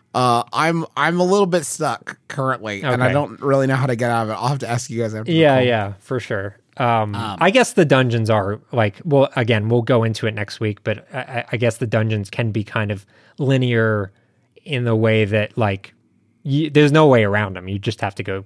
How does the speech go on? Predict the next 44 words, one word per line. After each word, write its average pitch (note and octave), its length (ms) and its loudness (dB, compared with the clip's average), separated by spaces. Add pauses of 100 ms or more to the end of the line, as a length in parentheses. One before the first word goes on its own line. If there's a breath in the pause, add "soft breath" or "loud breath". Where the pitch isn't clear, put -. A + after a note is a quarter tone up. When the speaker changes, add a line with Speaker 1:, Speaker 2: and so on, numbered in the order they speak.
Speaker 2:
through G2+ 300 -4
them. A2 200 -16 (440)
Speaker 3:
Right. F#2+ 260 -16 (580)
Um, F2+ 520 -10 (260)
can F3+ 260 -6
we, G#3+ 440 -4 (240)
sort F3 240 -10
of C#3 200 -12
on D#3+ 260 -2
that A#2 260 -6
note, E2+ 340 -14 (460)
give A2+ 560 -8 (180)
i-, D#2+ 400 -14
i-, A2+ 200 -12
some, A2 360 -10
like, G2+ 240 -14
spoiler-free A2 1500 -8 (760)
guidance A2 760 -8
based B2 260 -6
on A#2 100 -6
our G#2+ 100 -6
own A2+ 160 -4
experience F2 640 -12
of, F2+ 140 -16
like, E2 420 -10
Speaker 2:
Like, C3 180 4
how - 160 0
to - 60 4
Speaker 3:
shit E3 100 0
Speaker 2:
play B2+ 140 4
the B2 100 2
Speaker 3:
we B2+ 60 2
Speaker 2:
game? E3 240 0
Speaker 3:
recommend G2+ 640 -10
you, A2+ 100 -12
no, G3 220 -4
not G3+ 160 -4
how D#3+ 80 -6
to A#2+ 80 -8
play A#2 140 -10
the F#2+ 80 -12
game, F3 320 -4
but, A2 120 -8
like, G2 340 -12